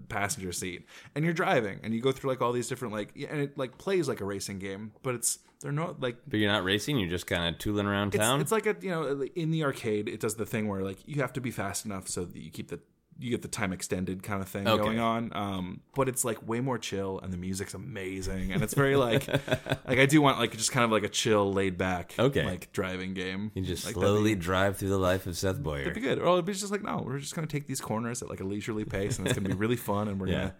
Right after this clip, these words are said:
Speaker 1: have some nice scenic vistas."
Speaker 2: Yeah.
Speaker 1: It'll be good.
Speaker 2: And then maybe you can play the ocarina while you're riding.
Speaker 1: Yeah, totally. And shoot lightning from my
Speaker 2: <laughs>
Speaker 1: hands.
Speaker 2: Shoot lightning from your hands. Yeah. I think this really already answered the final question, but the final question for everyone is, what is happiness?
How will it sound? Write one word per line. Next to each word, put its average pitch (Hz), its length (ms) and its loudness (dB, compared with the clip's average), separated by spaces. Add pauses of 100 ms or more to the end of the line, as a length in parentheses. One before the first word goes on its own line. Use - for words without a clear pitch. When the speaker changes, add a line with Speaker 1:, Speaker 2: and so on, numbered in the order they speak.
Speaker 1:
have 104 240 -6
some 104 140 -4
nice 101 160 -2
scenic 107 340 -2
vistas." 107 560 -4 (200)
Speaker 2:
Yeah. 69 280 -2
Speaker 1:
It'll 135 140 -6
be 127 80 -4
good. 104 200 -4 (140)
Speaker 2:
And 95 80 -2
then 92 140 2
maybe 85 180 0
you 82 60 -4
can 87 100 -4
play 87 140 0
the 85 60 0
ocarina 82 500 0
while 80 100 0
you're 80 140 0
riding. 71 300 -2
Speaker 1:
Yeah, 139 160 6
totally. 98 320 -2 (240)
And 113 120 0
shoot 147 140 4
lightning 117 300 6
from 92 100 -2
my 87 80 0
Speaker 2:
<laughs> 87 120 -2
Speaker 1:
hands. 104 280 -4
Speaker 2:
Shoot 143 220 0
lightning 123 320 -2
from 110 140 -8
your 82 100 -8
hands. 107 200 -6 (320)
Yeah. 90 260 0 (260)
I 139 80 2
think 233 180 -2
this 180 220 2
really 101 180 4
already 87 300 2
answered 127 300 2
the 78 40 -6
final 127 300 2
question, 82 440 -8
but 98 140 -2
the 117 80 -2
final 175 300 2
question 104 300 0
for 107 80 -2
everyone 85 340 0
is, 78 160 -4
what 107 320 -2
is 104 240 2
happiness? - 720 -8